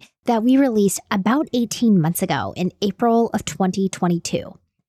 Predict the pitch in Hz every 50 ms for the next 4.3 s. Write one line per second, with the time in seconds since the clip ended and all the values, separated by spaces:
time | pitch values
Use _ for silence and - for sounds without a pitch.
0 | _ _ _ _ _ _ _ _ - 220 220 214 269 294 - - - - - 277
1 | 285 294 302 - - - 202 208 208 - 208 185 - - 190 196 196 180 - -
2 | - - - 190 180 170 180 180 143 175 - - 202 202 226 269 277 - - 233
3 | 214 208 196 196 214 - 208 190 180 202 196 190 180 165 - - - 202 240 285
4 | - - - - 214 196